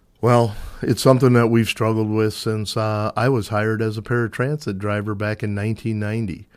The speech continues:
You know, when we started paratransit here, um, we went a well above the minimum regulations of a paratransit unit. Since then, we've rolled back a lot of the regulations and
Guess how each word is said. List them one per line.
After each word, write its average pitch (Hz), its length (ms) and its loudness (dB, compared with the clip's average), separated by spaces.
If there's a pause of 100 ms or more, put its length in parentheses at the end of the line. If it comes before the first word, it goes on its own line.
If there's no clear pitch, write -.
(360)
You 98 100 -6
know, 101 180 -2
when 104 280 -2
we 107 100 -2
started 110 420 -2
paratransit 113 760 -2
here, 101 340 -6 (400)
um, 104 400 -2
we 131 200 2
went 151 300 0
a 110 120 -4
well 123 600 -2
above 98 760 -4 (380)
the 110 100 -2
minimum 113 440 2
regulations 101 1000 -4 (420)
of 98 360 -4
a 98 200 -4
paratransit 101 680 -4
unit. 101 400 -8 (240)
Since - 400 0
then, 123 320 -2 (100)
we've 117 220 0
rolled 107 420 0
back 117 320 -2
a 110 60 -4
lot 92 500 -2 (460)
of 98 380 -4
the 101 100 -4
regulations 101 1040 -4
and 95 480 -6